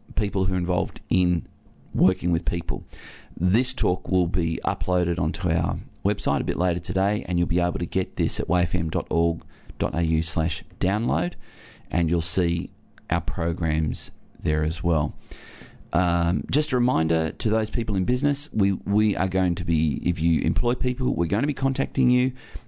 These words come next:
and inviting you to the Grow Your Business presentation. And, uh, don't forget, on the website, uh, you'll be able to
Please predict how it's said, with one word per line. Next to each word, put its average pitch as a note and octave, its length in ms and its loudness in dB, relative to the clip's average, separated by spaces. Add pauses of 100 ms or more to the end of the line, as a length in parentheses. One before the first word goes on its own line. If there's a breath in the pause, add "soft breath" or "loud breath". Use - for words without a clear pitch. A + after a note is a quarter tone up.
and F2 120 2
inviting G2+ 480 2
you G2+ 120 2
to E2+ 320 0
the E2+ 320 0 (100)
Grow G2+ 280 2
Your F2+ 500 2
Business E2 600 0 (380 loud breath)
presentation. G#2+ 640 0 (840)
And, G2 400 0
uh, G2 160 -2 (300 loud breath)
don't G#2 220 0
forget, G2+ 340 0
on G2+ 120 0
the F2 80 0
website, G#2+ 540 0 (260)
uh, F2+ 160 2
you'll F2+ 220 0
be F2+ 120 2
able F2+ 220 0
to - 80 -4